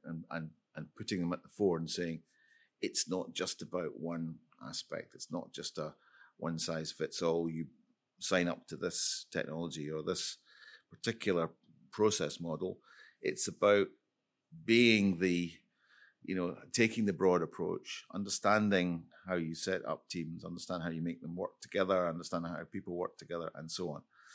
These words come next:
And that's, that to me is the biggest part of it. There's not one single element, I think, that,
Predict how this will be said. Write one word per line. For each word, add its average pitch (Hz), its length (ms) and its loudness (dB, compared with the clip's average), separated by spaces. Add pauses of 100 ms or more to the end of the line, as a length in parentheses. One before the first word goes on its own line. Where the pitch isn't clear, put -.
(300)
And 98 180 2
that's, - 460 4 (100)
that 123 240 6
to 127 80 8
me 113 120 10
is 101 100 8
the 101 80 4
biggest 104 340 4
part 95 240 4
of 76 120 -6
it. - 280 -8
There's 95 100 -6
not 127 180 6
one 113 260 8
single 120 480 10
element, 95 400 6
I 85 80 -2
think, 90 240 -2
that, 87 160 -2